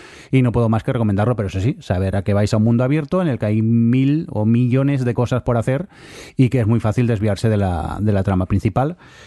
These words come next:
Y es un, una manera de perder horas y horas, pero bueno,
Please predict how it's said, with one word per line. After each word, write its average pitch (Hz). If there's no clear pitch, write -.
Y 123
es 120
un, 127
una 117
manera 113
de 120
perder 113
horas 127
y 131
horas, 143
pero 113
bueno, 110